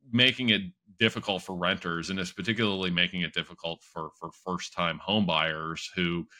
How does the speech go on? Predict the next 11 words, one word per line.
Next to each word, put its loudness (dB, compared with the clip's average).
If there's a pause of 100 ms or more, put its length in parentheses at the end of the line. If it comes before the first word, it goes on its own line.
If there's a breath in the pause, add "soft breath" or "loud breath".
(280 soft breath)
are 6
having 6
to -2
go 2
out 4
there 2
and -6
compete -4
against, -2 (100)
uh, 0
investors, 0